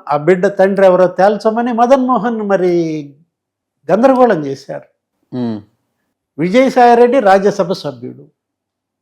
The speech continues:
Speaker 1: పెద్దల సభలో ఆయన ఉపన్యాసాలు. ఆ? ఇప్పుడు దువ్వాడ శ్రీను మొన్న ఎపిసోడ్,
Speaker 2: మ్మ్.
Speaker 1: దువ్వాడ శ్రీనివాస్, దువ్వాడ వాణి, అవరు ఓ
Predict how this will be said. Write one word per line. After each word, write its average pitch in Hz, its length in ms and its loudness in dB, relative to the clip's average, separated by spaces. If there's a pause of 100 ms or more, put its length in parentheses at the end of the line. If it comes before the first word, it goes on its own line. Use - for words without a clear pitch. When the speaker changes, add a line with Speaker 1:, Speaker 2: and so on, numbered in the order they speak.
(320)
Speaker 1:
పెద్దల 196 320 4
సభలో 196 420 2
ఆయన 170 280 2 (720)
ఉపన్యాసాలు. 139 840 -4 (540)
ఆ? 214 40 0 (440)
ఇప్పుడు 123 340 -6
దువ్వాడ 196 480 4
శ్రీను 165 540 -4 (480)
మొన్న 175 240 -4
ఎపిసోడ్, 160 640 -4 (420)
Speaker 2:
మ్మ్. 113 300 -8 (260)
Speaker 1:
దువ్వాడ 165 340 2
శ్రీనివాస్, 180 720 -4
దువ్వాడ 156 480 0
వాణి, 185 600 0
అవరు 160 280 4
ఓ 147 380 4